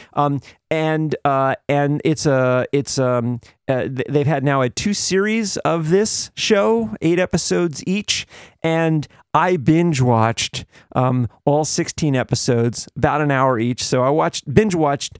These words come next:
about sixteen hours of H B O, and definitely not T V, um, over the last week or so. And,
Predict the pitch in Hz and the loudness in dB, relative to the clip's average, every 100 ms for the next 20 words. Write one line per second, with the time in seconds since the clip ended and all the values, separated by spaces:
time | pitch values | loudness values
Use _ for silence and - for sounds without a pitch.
0 | - 147 151 143 - - 165 - 156 139 | -4 0 2 0 -4 -4 -4 -2 0 2
1 | 127 127 123 117 - - - - 135 139 | 2 2 2 0 -4 -14 -20 -2 0 0
2 | 143 - 135 123 113 107 98 - - _ | -2 -2 0 2 2 2 -2 -10 -20 _
3 | - 120 98 - _ 139 139 131 117 120 | -2 0 0 -6 _ 0 2 2 2 2
4 | - 135 107 113 107 - - - 135 131 | 0 0 2 2 0 -6 -16 -4 0 0
5 | 131 - - 151 156 143 143 139 135 143 | -2 -4 0 2 4 4 2 0 -2 0
6 | 131 139 139 - 123 120 117 - 117 101 | 2 2 -2 -2 0 2 0 -2 0 0
7 | 104 - - _ - 160 156 156 156 | -2 -6 -20 _ -2 0 2 2 0